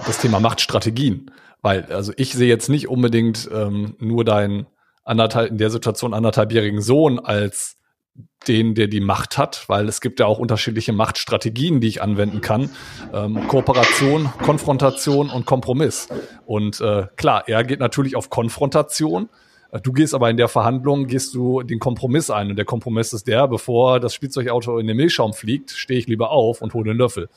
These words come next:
Also irgendwie bist du ja auch auf eine Art und Weise in dieser Art Verhandlung, die man als gutes Beispiel aus dem Leben sehen kann,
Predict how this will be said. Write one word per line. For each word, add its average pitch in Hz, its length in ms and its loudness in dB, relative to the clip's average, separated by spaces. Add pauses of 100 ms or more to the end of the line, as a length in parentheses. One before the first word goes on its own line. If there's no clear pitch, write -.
(460)
Also 107 180 -4
irgendwie 135 280 2
bist 127 340 -4
du 143 160 2
ja 156 160 6
auch 139 240 4
auf 135 140 0
eine 127 100 0
Art 127 180 2
und 117 120 -2
Weise 135 320 4
in 117 80 2
dieser 123 400 2
Art 113 160 4
Verhandlung, 131 520 -2
die 131 80 0
man 123 120 -2
als 107 200 -4
gutes 117 220 -12
Beispiel 110 380 -2
aus 107 100 -2
dem 107 100 -6
Leben 104 240 -2
sehen 139 300 0
kann, 147 300 0